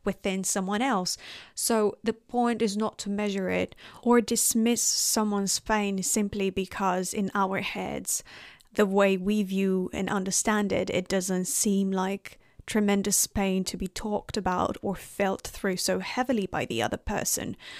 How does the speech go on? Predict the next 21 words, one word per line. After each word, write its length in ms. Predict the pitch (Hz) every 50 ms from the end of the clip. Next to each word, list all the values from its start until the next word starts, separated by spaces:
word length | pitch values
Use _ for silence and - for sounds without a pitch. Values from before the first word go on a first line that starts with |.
| - - - -
The 100 | - -
point 340 | - - 285 311 339 359 - -
is 160 | 277 247 -
to 140 | 277 247 247
understand 640 | 247 226 233 220 - - 240 240 254 269 277 220
that, 320 | 220 202 196 196 196 - - - - - - - - - - - - - _ _ _ _ _ _ _
ah, 320 | - 262 254 233 214 202 - - - - - - - - 208
my 120 | 214 254 254
goodness, 520 | - 262 247 214 220 208 208 - - - - - - - - - -
pain 360 | 285 339 359 381 381 359 269
is 140 | 262 240 254
a 60 | 247
cumulus 720 | - - - 269 262 269 254 226 220 214 - - - -
of 380 | - 233 226 220 208 196 -
emotions 720 | 220 220 202 202 202 196 - - - - - 214 196 -
that 160 | - - 202 -
are 140 | - - -
classified 640 | - - 240 233 226 - - - - - - - -
as 180 | - - - -
pain, 260 | - - - - - -
right? 400 | 202 196 190 196 214 226 -